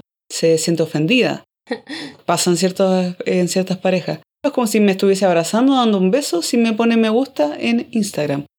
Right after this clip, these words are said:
Speaker 2: Viene con el contrato a ponerle like a la
Speaker 1: Exacto.
Speaker 2: foto. <laughs>
Speaker 1: O el mismo hecho de que si tu pololo o polola está poniéndole me gusta a fotos de otra persona,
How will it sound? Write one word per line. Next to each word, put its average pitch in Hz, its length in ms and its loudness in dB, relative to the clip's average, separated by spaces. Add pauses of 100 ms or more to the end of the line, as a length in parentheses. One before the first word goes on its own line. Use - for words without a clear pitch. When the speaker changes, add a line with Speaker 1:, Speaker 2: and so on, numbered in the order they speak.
(100)
Speaker 2:
Viene 233 280 -6
con 220 140 -4
el 202 140 -6
contrato 220 540 -8
a 262 40 -6
ponerle 233 500 -6
like 247 300 -4
a 269 40 0
la - 60 2
Speaker 1:
Exacto. 226 640 2
Speaker 2:
foto. 302 140 -4
<laughs> - 60 -8 (840)
Speaker 1:
O 196 120 6
el 202 120 4
mismo 254 320 6
hecho 285 220 4
de 240 140 4
que 220 100 2
si 208 380 4
tu 196 200 0
pololo 214 440 4
o 233 40 0
polola 202 580 2
está 180 220 0
poniéndole 190 520 4
me 180 120 4
gusta 196 340 0
a - 20 -4
fotos 170 680 0
de 156 140 4
otra 294 300 4
persona, 247 560 0